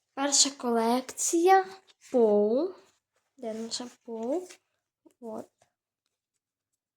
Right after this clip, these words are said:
Така чорненька сьогодні. Поу. Під номером вісім. Це, по-моєму, наша остання.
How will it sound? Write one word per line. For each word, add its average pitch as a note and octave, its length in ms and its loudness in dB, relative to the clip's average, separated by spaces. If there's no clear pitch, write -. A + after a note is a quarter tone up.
Така A3+ 140 -10
чорненька G#3 760 -6
сьогодні. D#4+ 760 6
Поу. F4 300 -6
Під C4 120 -14
номером C4 420 0
вісім. C#4 1120 0
Це, C4+ 120 -4
по-моєму, B3+ 340 -2
наша B3+ 240 -6
остання. A3 960 -10